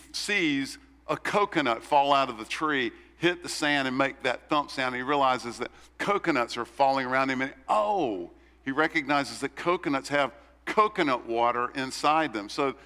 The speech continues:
there's this great scene where Tom Hanks is trying to figure out how to get into a coconut so he can drink the water, and it's not easy. You know, he bruises, and his hands are bruised and bleeding as he tries to figure out a way to get into the coconut without spilling the water. It's a perfect illustration.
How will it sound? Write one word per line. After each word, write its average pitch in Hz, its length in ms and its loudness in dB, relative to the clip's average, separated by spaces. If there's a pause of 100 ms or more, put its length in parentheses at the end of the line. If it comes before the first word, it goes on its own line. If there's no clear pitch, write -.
(120)
there's 151 180 0
this 160 140 -2
great 185 320 0
scene 143 300 0
where 135 100 -2
Tom 156 280 2
Hanks 147 300 0
is 120 80 -10
trying 147 220 2
to 139 80 -2
figure 151 280 0
out 127 140 2 (240)
how 160 120 0
to 165 100 0
get 160 240 2
into 156 380 0
a 139 40 -4
coconut 131 640 -2
so 135 220 -2
he 139 160 -2
can 135 260 -2 (300)
drink 156 280 0
the 131 60 0
water, 143 420 4
and 170 160 2
it's 156 160 -4
not 156 200 6
easy. 156 300 0
You 113 100 -2
know, 123 60 -4
he 131 120 -4 (260)
bruises, 147 520 0
and 117 300 -8 (220)
his 139 100 -6
hands 156 280 2
are 127 120 0 (420)
bruised 160 300 0
and 147 300 -2
bleeding 147 560 2 (200)
as 127 140 -2
he 156 80 -4
tries 151 300 2
to 139 80 -2
figure 147 240 0
out 147 100 4
a 135 40 0
way 135 180 2
to 127 80 -2
get 151 240 2
into 147 180 0
the 127 80 -4
coconut 156 440 0
without 147 260 2
spilling 175 540 2
the 127 60 0
water. 117 320 4
It's 117 120 -6
a 135 40 -14
perfect 202 360 0
illustration. 147 600 -2